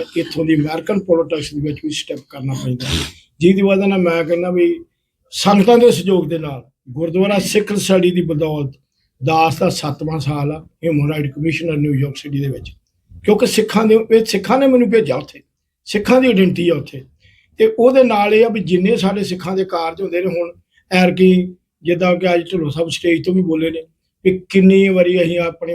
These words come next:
ਜਿਹੜੀ ਵਿਸਾਖੀ ਦਾ ਸਿਟੀ ਹਾਲ ਹੋਵੇ, ਚਾਹੇ ਉਹ ਗ੍ਰੇਸੀ ਮੈਨਸ਼ਨ ਹੋਵੇ, ਚਾਹੇ ਉਹ ਬੋਰੋ ਪ੍ਰੈਜ਼ੀਡੈਂਟ ਦਾ ਆਫਿਸ ਹੋਵੇ, ਕਿਉਂਕਿ ਸਿੱਖਾਂ ਦੀ ਨਿਊਯਾਰਕ ਦੇ ਵਿੱਚ ਪਛਾਣ ਵਾ। ਤੇ ਗੁਰਦੁਆਰਾ ਪ੍ਰਬੰਧਕ ਕਮੇਟੀ ਜਿਹੜੀ ਆ, ਮੈਂ ਜਿਹਦਾ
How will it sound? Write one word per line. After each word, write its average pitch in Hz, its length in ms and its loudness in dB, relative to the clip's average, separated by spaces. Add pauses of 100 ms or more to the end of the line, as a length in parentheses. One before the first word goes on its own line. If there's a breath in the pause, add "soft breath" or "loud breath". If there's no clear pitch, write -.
ਜਿਹੜੀ 165 200 -8
ਵਿਸਾਖੀ 151 500 -12
ਦਾ 160 160 0
ਸਿਟੀ 170 400 -2
ਹਾਲ 170 260 0
ਹੋਵੇ, 160 280 -2
ਚਾਹੇ 156 220 -12
ਉਹ 156 180 -6
ਗ੍ਰੇਸੀ 160 400 -6
ਮੈਨਸ਼ਨ 165 420 -6
ਹੋਵੇ, 156 320 -6
ਚਾਹੇ 156 220 -4
ਉਹ 151 100 -8
ਬੋਰੋ 175 340 -2
ਪ੍ਰੈਜ਼ੀਡੈਂਟ 165 420 -2
ਦਾ 160 60 -6
ਆਫਿਸ 151 300 -12
ਹੋਵੇ, 160 140 -6
ਕਿਉਂਕਿ - 560 -4
ਸਿੱਖਾਂ 170 380 -2
ਦੀ 170 100 2
ਨਿਊਯਾਰਕ 147 480 -2
ਦੇ 151 100 -8
ਵਿੱਚ 151 200 -10
ਪਛਾਣ 156 520 -6
ਵਾ। 175 120 0 (480 loud breath)
ਤੇ 175 80 2
ਗੁਰਦੁਆਰਾ 147 480 0 (100)
ਪ੍ਰਬੰਧਕ 170 460 -4
ਕਮੇਟੀ 156 360 -6
ਜਿਹੜੀ 160 280 -2
ਆ, 170 160 2
ਮੈਂ 147 320 -8
ਜਿਹਦਾ 151 280 -6